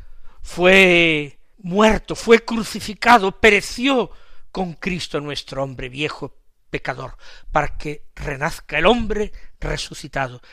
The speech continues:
el hombre nuevo. Así destruido el cuerpo de pecado, de este modo nosotros dejaremos de servir al pecado, porque quien muere, dice Pablo, ha quedado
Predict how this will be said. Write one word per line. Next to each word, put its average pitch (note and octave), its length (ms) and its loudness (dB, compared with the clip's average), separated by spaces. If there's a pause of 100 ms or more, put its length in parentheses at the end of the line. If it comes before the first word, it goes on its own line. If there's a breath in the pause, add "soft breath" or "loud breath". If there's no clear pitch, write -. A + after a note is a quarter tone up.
(200 soft breath)
el C#3 120 -10
hombre C3 460 -12 (580)
nuevo. C3 440 -10 (1080)
Así - 300 6
destruido D#3+ 600 -6
el C#3+ 120 -6
cuerpo F3+ 440 2
de E3 80 -6
pecado, A#3 480 2 (600 loud breath)
de D3 80 -8
este - 200 -8
modo C3+ 220 -8
nosotros C3 460 -12
dejaremos D3 520 -2
de C3 100 -6
servir C3 380 -4
al B2+ 140 -12
pecado, B2+ 540 -10 (420)
porque - 260 -12
quien C3 200 -10
muere, D3+ 320 -2
dice C3 260 -14
Pablo, C#3+ 400 -4 (460 loud breath)
ha - 160 4
quedado C3+ 420 -6